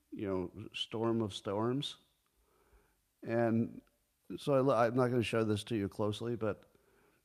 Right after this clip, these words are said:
it turns out that there was a bu-, a force field around my town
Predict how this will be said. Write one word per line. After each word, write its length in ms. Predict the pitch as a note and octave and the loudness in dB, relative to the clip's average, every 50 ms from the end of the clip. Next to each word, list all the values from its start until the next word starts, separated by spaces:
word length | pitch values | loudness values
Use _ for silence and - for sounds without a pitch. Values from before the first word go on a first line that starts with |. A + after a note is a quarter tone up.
| _ _ _ _ _ _ _ _ - | _ _ _ _ _ _ _ _ -8
it 120 | - A2 | -8 -4
turns 300 | - F3 F#3 F#3+ F3 F3+ | -2 0 0 0 4 4
out 220 | F3 E3+ D#3 C#3+ - | 4 4 4 4 4
that 320 | D3 C3 B2 - - - - - - | 4 4 4 4 0 -4 -14 -6 -2
there 120 | A#2+ A#2+ | 0 2
was 160 | A#2 A2+ G2+ | 2 2 2
a 140 | A#2 A2 G#2+ | 2 0 0
bu-, 320 | F#2 E2+ E2 - - - - - | 0 -4 -6 -6 -6 -6 -6 -4
a 160 | F#2+ G#2 G#2+ | -2 -2 -2
force 400 | - - - D#3 E3+ F3 D#3+ - | -4 -6 -4 0 0 0 0 -2
field 380 | - - D#3 D3 C#3 B2 A2+ | -6 -4 -2 -2 -2 -2 0
around 320 | A2+ A2+ A#2 A#2+ A#2+ A#2 A2+ | 0 2 2 2 2 2 2
my 160 | A2 A#2+ D3 | 0 0 -2
town 500 | C#3+ - A#2+ G#2 F2+ F2+ F2+ F#2 G#2+ | 0 0 0 0 0 0 -2 -2 -4